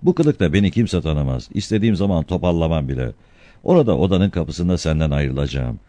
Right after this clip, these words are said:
Benim de bu gece senin gibi işim var." "Biliyorum,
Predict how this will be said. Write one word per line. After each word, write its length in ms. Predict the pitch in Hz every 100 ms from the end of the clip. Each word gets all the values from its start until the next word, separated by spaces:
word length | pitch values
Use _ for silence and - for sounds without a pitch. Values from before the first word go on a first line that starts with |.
| _ _
Benim 260 | - 170 127
de 100 | 82
bu 120 | 107
gece 260 | 95 67 71
senin 200 | - 110
gibi 260 | 98 87
işim 320 | 85 - 80 67
var." 280 | 62 - _ _ _ _ _ _ _ _ _ -
"Biliyorum, 440 | 85 113 92 69